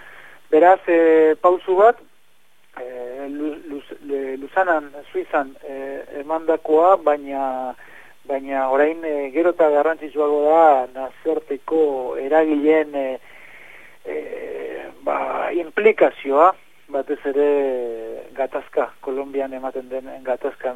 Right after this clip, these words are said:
militarrari, eh, amaiera emateko, edo behintzat amaiera bi-, amaierako bidean lehenengo pausoak emateko.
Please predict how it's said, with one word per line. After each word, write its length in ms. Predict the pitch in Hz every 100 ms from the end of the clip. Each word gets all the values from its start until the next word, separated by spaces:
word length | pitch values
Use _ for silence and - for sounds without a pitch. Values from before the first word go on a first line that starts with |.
| 123
militarrari, 640 | 131 135 127 123 135 139
eh, 140 | 117 117
amaiera 720 | 107 131 135 123 113 113 110 - 120
emateko, 460 | 120 - 131 233 165
edo 140 | 131
behintzat 380 | 156 180 165 160 - - - -
amaiera 720 | 127 123 135 151 147 139 147
bi-, 240 | 139 135 139
amaierako 600 | 143 156 147 139 - 143
bidean 420 | 139 135 160 156 139
lehenengo 420 | 135 156 151 139
pausoak 640 | 143 147 143 156 123 - - - - - - -
emateko. 500 | 120 120 - -